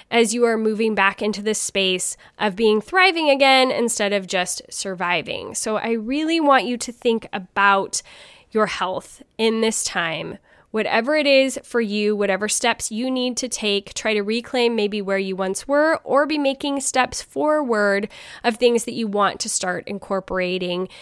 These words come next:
to make yourself feel better to be able to do all of this. I mean, I think we've been talking a lot about this lately with the Galveston diet and a lot of the things that I've been mentioning on the podcast, like having my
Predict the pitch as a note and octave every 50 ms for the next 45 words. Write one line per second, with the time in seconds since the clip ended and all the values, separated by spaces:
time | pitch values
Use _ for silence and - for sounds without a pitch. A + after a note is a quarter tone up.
0 | - _ _ - - A#3 G#3 G3 G3 - - G#3 A3 A3 A3+ - A#3+ A3 - -
1 | G#3 G3 F#3+ - - - B3 A#3+ A#3 G#3+ A3+ G#3+ G#3 G#3+ G#3 G3+ G3+ G3+ G3 -
2 | - G#3 G3+ F#3+ C3+ F#3 F3+ F3 E3+ - E3+ - F3+ F3+ F3 G3 - - - C#3
3 | C#3+ - - - G#3+ A#3 A3+ A3+ A3 - C4+ B3 A#3+ B3 A#3 G#3+ G#3 G3+ - -
4 | B3 B3+ A#3 - B3+ A#3+ A3+ G#3 G#3+ G#3+ A3+ A#3 A3+ A3 G#3 F#3 - G#3 G#3 G3
5 | - G#3+ G#3 G3+ - - G#3+ G#3+ G3+ F#3+ G3 F#3 - F#3+ E3 F#3+ F#3 G3+ G#3 A3
6 | G#3+ - - A3+ G#3+ G#3 G#3+ G3 F#3+ G3+ G#3 G#3+ G#3+ G#3+ G#3+ - - - - -
7 | - - - - - - - A3+ A3 G#3 G3 F#3+ F#3 F#3 F#3 F#3 - - - G#3+
8 | A3 G#3+ G#3 G#3+ A3 G#3+ A3+ A3 - A3+ G#3 G#3 G#3 G#3+ G#3 - G#3+ - - -
9 | F#3 G#3 G#3+ A3+ A#3 A3 G#3+ A3 - - A#3 A3 G#3+ G#3+ G#3+ G#3 - A3 G#3+ G#3+
10 | G#3+ - - A3 G#3+ G#3 G#3 G#3+ G#3+ - - - - G3+ G3+ G3 - - - -
11 | - - - _ - - G#3 G3+ G3+ A3+ A#3 A#3+ A#3+ A3+ A3+ A3